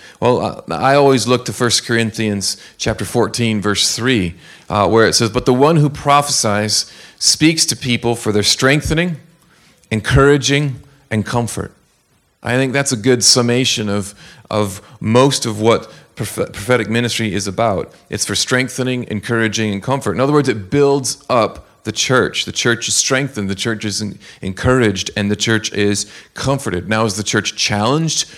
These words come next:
when prophetic ministry is around? Absolutely. But it all comes in this package of strengthening, encouraging,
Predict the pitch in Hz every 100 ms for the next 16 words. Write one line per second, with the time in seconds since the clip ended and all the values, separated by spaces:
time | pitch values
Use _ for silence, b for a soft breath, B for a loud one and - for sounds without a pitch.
0 | B 127 120 120 143 143 135 139 - 143
1 | 127 135 143 117 120 - 110 110 127 101
2 | 95 92 B B 110 120 135 147 147 131
3 | 135 120 120 110 - 110 104 104 95 -
4 | B B - - - 120 113 123 120 117
5 | 101 92 110 110 104 107 104